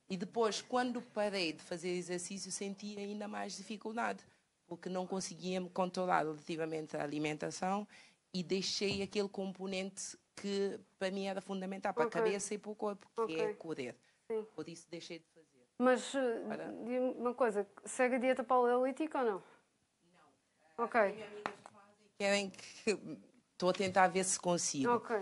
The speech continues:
Speaker 2: certo.
Speaker 1: Mas eu se-, tento de manhã, faço o batido com vegetais e dois, duas peças de fruta, para ver
Speaker 2: Ok.
Speaker 1: se consigo.
Speaker 2: Eu,
Speaker 1: E
Speaker 2: eu
Speaker 1: tenho
Speaker 2: vou-lhe
Speaker 1: aguentado.
Speaker 2: explicar porque é que, porque é que esta pergunta é importante.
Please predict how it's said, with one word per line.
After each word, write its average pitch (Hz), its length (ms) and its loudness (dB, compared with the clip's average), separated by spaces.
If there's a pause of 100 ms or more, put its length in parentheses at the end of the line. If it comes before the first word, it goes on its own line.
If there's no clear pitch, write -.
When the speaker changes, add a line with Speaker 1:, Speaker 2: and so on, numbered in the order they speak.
(120)
Speaker 2:
certo. - 220 0
Speaker 1:
Mas 185 220 6
eu 226 140 4
se-, - 200 -4 (160)
tento 226 460 0
de 180 180 -2
manhã, 214 420 0
faço 190 460 -2
o - 20 -12
batido 165 560 -6
com 156 200 -4
vegetais 175 840 -2
e 156 300 -8
dois, 147 600 -2 (300)
duas 156 220 -4
peças 151 380 -4
de - 60 -14
fruta, 220 520 -6 (640)
para 180 200 4
ver 190 100 2
Speaker 2:
Ok. - 40 4
Speaker 1:
se 214 180 0
consigo. 190 400 -2
Speaker 2:
Eu, 311 100 8
Speaker 1:
E 302 40 6
Speaker 2:
eu 311 100 6
Speaker 1:
tenho 285 180 8
Speaker 2:
vou-lhe 311 60 6 (160)
Speaker 1:
aguentado. - 0 -
Speaker 2:
explicar 311 460 8
porque - 160 -2
é 302 100 4
que, 269 420 0 (140)
porque - 140 -4
é - 40 -2
que 247 60 2
esta 254 160 -4
pergunta 240 320 -2
é - 20 2
importante. 220 460 -2